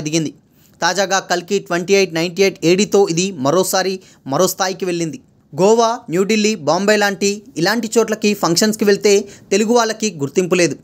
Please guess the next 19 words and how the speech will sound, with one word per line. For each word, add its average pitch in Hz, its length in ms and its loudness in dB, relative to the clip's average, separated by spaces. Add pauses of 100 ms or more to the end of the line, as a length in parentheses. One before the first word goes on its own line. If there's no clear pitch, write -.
(480)
గోవా 180 300 4
ఫిలిం 196 240 -2
ఫెస్టివల్కి 202 480 0
వెళ్ళినా 196 260 0 (280)
నాకు 208 240 0
అక్కడ 202 180 -2 (160)
మహానటుడు 190 500 -2 (380)
రామారావు 220 480 0
గారి 208 160 0 (100)
బొమ్మ 165 260 -2
లేదు, 165 160 -4 (480)
అక్కినేని 240 440 0
నాగేశ్వరరావు 220 560 -2
గారి 208 160 0 (100)
బొమ్మ 160 280 -2
లేదు. 156 160 -6 (320)
ఇది 202 200 -4
మన 226 80 2 (120)
గుర్తింపు, 165 380 -4